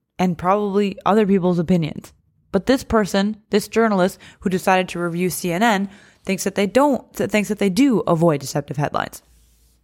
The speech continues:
That is pretty subjective. And I think in some cases, yes, if the headline is, like, saying literally,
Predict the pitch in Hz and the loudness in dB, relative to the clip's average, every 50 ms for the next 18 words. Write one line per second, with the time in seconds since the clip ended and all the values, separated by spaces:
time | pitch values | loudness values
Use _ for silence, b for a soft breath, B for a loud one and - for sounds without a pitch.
0 | _ _ _ - 214 247 254 277 - - - - - - _ - _ - - - | _ _ _ 0 2 2 2 0 -2 -4 -8 -10 -12 -16 _ -14 _ -12 -12 -12
1 | _ _ _ _ _ - - 233 269 294 - 285 277 269 262 - - - - 185 | _ _ _ _ _ -2 0 2 2 4 2 2 0 0 -4 -8 -12 -10 -8 -8
2 | 170 - 175 156 147 - - - - - - _ _ _ - 180 190 196 190 - | -4 -2 -4 -4 -4 -6 -8 -10 -10 -10 -14 _ _ _ -4 -2 0 0 0 0
3 | 247 254 240 - B B B B B B B B B B B B B B B - | 0 -2 -2 -4 B B B B B B B B B B B B B B B -10
4 | 214 202 233 262 247 220 247 233 220 - 214 196 175 190 180 180 180 - - B | -4 0 0 0 2 2 2 2 2 2 0 0 2 2 2 2 2 -2 -6 B
5 | B B B B B - 180 - 185 180 196 196 190 185 180 180 180 180 165 151 | B B B B B -10 -4 -2 2 2 2 4 4 2 2 2 0 -2 -2 0
6 | 170 160 160 156 - - _ _ _ _ _ _ _ _ _ _ _ _ _ _ | 0 -2 -2 -2 -6 -12 _ _ _ _ _ _ _ _ _ _ _ _ _ _
7 | _ _ _ _ _ _ _ _ _ _ _ _ _ _ _ _ _ _ _ _ | _ _ _ _ _ _ _ _ _ _ _ _ _ _ _ _ _ _ _ _
8 | - - - - - 190 180 180 175 175 180 185 175 180 180 175 175 170 170 170 | -18 -14 -6 -2 0 2 2 2 2 4 4 4 4 4 2 2 2 2 0 0
9 | 160 | -2